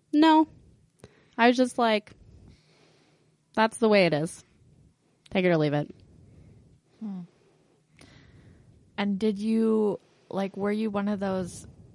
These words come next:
Speaker 2: folks who, like, could identify early on, like, in your life, like, you're five years old and you had a crush on somebody, and did you look back and be like,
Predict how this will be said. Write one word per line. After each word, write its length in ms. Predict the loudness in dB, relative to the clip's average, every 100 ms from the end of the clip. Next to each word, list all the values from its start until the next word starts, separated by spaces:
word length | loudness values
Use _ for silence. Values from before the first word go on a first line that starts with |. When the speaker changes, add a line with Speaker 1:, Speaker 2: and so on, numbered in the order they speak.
| _
Speaker 2:
folks 640 | -20 _ -2 -2 -4 -12 -12
who, 640 | -6 -4 -4 -4 -6 -10 -12
like, 240 | -10 -10 -10
could 160 | -8
identify 800 | -6 -6 -8 -8 -10 -8 -8 -8 -10
early 340 | -10 -8 -8
on, 520 | -10 -10 -8 -8 -8
like, 260 | -8 -8 -10
in 140 | -12 -10
your 120 | -8
life, 340 | -8 -10 -10
like, 180 | -10 -12 _
you're 120 | -14 -12
five 280 | -8 -8
years 160 | -8 -8
old 200 | -8 -8
and 60 | -8
you 60 |
had 100 | -10
a 60 | -10
crush 280 | -10 -10 -10
on 300 | -14 -14 -18 -20 -20 -20
somebody, 640 | -12 -8 -8 -8 -10 -12 -14 -20 _ _ _ _
and 140 | 0
did 100 | 0
you 160 | 0 0
look 140 | 0
back 220 | 0 -2 -2
and 120 | -4
be 100 | -2
like, 320 | 0 -2 -6